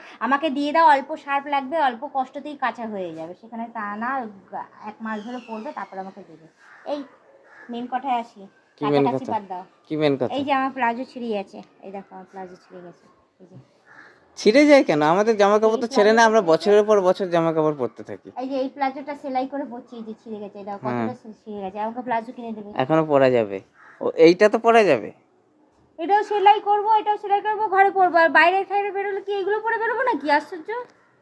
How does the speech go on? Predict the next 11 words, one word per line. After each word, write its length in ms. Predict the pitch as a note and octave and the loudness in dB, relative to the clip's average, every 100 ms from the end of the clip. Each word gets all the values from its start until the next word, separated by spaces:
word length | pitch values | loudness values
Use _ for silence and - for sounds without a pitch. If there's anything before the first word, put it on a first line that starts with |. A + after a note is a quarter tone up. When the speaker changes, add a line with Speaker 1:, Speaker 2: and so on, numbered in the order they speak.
| _ - _ | _ -20 _
Speaker 2:
তো 20 | |
ওখানে 280 | C3+ - F#3+ | -8 2 2
কে 160 | G3+ F#3 | 4 4
দেখতে 340 | E3 - D3+ | 4 2 0
যাবে? 260 | C3 A2+ A2 - _ _ _ _ _ _ - E4+ | 2 2 -2 -10 _ _ _ _ _ _ -20 -12
Speaker 1:
কে 100 | F4 | -8
দেখতে 280 | G4 G#4 | -8 -8
যাবে 200 | F#4 G#4 | -8 -4
মানে? 240 | G4+ G#4 B4+ C#5+ _ _ _ _ _ _ _ _ _ _ _ _ - | -2 -2 -2 -8 _ _ _ _ _ _ _ _ _ _ _ _ -6
বাইকে 260 | C4 C#4 | -6 -4
বসছি, 400 | D#4 D#4 - - | -8 -8 -10 -6